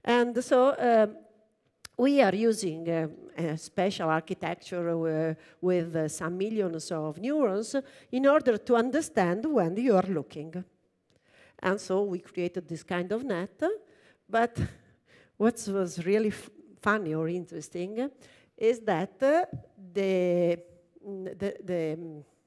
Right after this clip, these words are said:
the system, uh, the deep, uh, the convolutional neural network, learned the face of the person. So in such a man-, uh, this, uh, I think is a spectacular side effect, uh,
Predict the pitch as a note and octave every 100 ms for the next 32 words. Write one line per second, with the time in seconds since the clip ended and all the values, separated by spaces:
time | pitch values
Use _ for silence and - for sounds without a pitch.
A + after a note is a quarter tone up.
0 | _ _ _ _ - D3+ C#4+ - D3+ E3
1 | G#3+ C#4+ C#4+ F3 D3 D3 F#3 G#3 F#3 E3
2 | D#3 D3+ D3 D3 C#3 D3+ D#3 G3 - E3
3 | E3 E3+ F#3 A3 C#3+ - F3 G#3 - C#4+
4 | D4 _ _ _ _ _ A#3+ B3+ F#3+ F#3
5 | G3+ A3 D4 - F3+ A#3 - F3 F3+ A3+
6 | A3+ A#3+ A#3 D#3 C#3+ - D#3 F3+ _ _
7 | _ _ _ _ _ - - - A3 G#3
8 | - A3 G3 - A#3+ A#3+ C4+ A#3 G3+ A3
9 | - G3 F#3+ B3 - A#3 G#3+ - _ _
10 | _ _ _ - C#5+ A#4 A4 - - -
11 | - G#3 G3+ C#4 C#4 A#3 F3+ F3 - F#3
12 | - F#3 E3+ F#3 D#3+ D#3 - E3 E3 D3
13 | - E3 - -